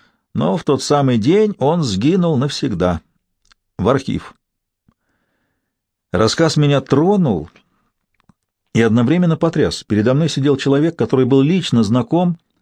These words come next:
с тем, чей портрет висел в моём кабинете,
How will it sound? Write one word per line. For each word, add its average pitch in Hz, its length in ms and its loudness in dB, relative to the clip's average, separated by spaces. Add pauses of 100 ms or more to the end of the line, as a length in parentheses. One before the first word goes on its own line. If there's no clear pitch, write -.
(320)
с - 160 -12
тем, 160 240 2
чей 135 180 2
портрет 127 460 0
висел 98 300 0
в 87 40 -2
моём 101 220 0
кабинете, 107 640 -2